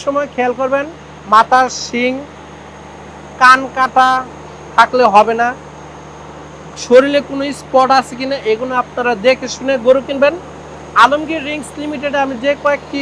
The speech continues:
গরু দেখালাম, প্রত্যেকটা গরুই মানসম্মত, দেখার মতো, চোখের শোভা। এবং কি মা-, আপনারা যে কুরবানি করবেন, আপনি যে কুরবানি করবেন, আপনার প্রিয় পশুটিকে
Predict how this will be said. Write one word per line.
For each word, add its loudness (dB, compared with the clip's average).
গরু 2
দেখালাম, 2
প্রত্যেকটা 0
গরুই 0
মানসম্মত, 0
দেখার 0
মতো, -8
চোখের -2
শোভা। -2
এবং -2
কি -4
মা-, -6
আপনারা 0
যে -4
কুরবানি 0
করবেন, 4
আপনি -10
যে 0
কুরবানি -6
করবেন, -2
আপনার -4
প্রিয় -4
পশুটিকে -6